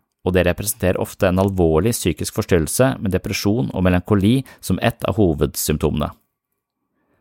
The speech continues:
En litt annen, men relatert variant av denne interpsykiske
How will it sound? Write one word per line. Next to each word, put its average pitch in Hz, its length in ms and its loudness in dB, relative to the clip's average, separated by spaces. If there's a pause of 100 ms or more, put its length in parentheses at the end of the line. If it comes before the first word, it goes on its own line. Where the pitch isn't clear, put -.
(640)
En 98 80 2
litt 117 160 -2
annen, 113 320 2
men 101 320 -2
relatert 95 640 -2
variant 98 560 2
av 98 140 -2
denne 87 260 0 (960)
interpsykiske 85 840 -2